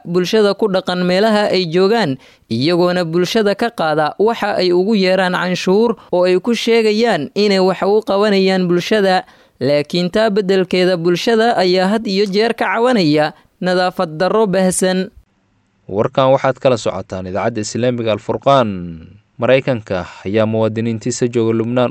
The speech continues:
Speaker 2: u diray digniin amni oo uu heerkeedu sarreeyo. Waaxda arrimaha dibadda ee Maraykanka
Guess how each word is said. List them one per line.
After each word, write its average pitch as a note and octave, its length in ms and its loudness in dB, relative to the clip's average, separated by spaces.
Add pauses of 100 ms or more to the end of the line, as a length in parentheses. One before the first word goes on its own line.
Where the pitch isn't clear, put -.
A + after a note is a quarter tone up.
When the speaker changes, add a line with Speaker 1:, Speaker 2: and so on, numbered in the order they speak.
Speaker 2:
u B2+ 80 -2
diray A2 240 0
digniin A2+ 400 -4
amni A2+ 480 -4
oo B2 280 -2
uu A#2 60 0
heerkeedu A#2+ 480 -2
sarreeyo. G2 800 0 (160)
Waaxda A2 560 0
arrimaha A#2+ 400 -2
dibadda A2+ 400 -2
ee A#2 100 -4
Maraykanka A2+ 880 -2